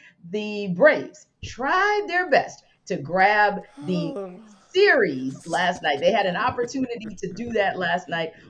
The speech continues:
Speaker 1: but
Speaker 2: Yes.
Speaker 1: unfortunately, it did not happen. It was a nine to seven loss, and it was very interesting dynamic, though, Jarvis, because, you know, we've had a couple games, uh, earlier, um, in the week. We had a fifty-five minute delay, and now there's a thirty-four minute delay,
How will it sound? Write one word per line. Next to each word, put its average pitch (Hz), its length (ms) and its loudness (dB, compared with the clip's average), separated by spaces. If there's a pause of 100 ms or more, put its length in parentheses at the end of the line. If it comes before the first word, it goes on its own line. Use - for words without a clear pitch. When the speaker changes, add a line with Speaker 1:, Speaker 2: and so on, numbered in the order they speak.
(100)
Speaker 1:
but 170 100 0
Speaker 2:
Yes. 165 120 -2
Speaker 1:
unfortunately, 214 840 -2 (220)
it 180 260 0
did 147 240 -8
not 151 420 -6 (280)
happen. 226 440 -6
It 139 100 -6
was 143 140 -6
a 139 60 -8
nine 175 300 -4
to 226 80 -4
seven 208 340 -8
loss, 208 240 -6
and 349 80 -6
it 370 40 -4
was 302 140 -8
very 453 280 -2
interesting 233 540 -8
dynamic, 165 560 -6
though, - 120 -6
Jarvis, 143 360 -6
because, 165 400 -8 (340)
you 226 80 -4
know, 220 100 2
we've 202 180 -2
had 226 220 -2
a - 20 -10
couple 233 260 -2
games, 170 420 -8
uh, - 180 -10
earlier, 185 640 0 (260)
um, 143 200 -10
in 180 80 -4
the 175 80 0
week. 180 180 -8
We 180 80 0
had 165 120 2
a 139 160 -8
fifty-five 185 560 -6
minute 165 200 -8
delay, 160 360 0
and 143 100 -6
now 147 160 -6
there's 143 220 -8
a 143 60 -16
thirty-four 175 500 -4
minute 160 240 -6
delay, 156 440 -4